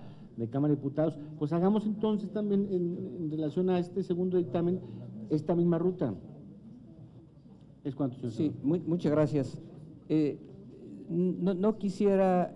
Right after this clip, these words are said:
Speaker 2: eh, de ninguna manera ser omiso ante su comentario,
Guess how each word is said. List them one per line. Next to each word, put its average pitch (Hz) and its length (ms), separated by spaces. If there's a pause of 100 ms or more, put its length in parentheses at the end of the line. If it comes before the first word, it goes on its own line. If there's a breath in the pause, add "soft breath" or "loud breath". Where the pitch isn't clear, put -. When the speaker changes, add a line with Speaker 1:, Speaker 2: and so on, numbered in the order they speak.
(140)
Speaker 2:
eh, 143 440 (640)
de 151 120
ninguna 160 340
manera 160 640 (420)
ser 160 200
omiso 160 280
ante 139 200
su 139 120
comentario, 156 680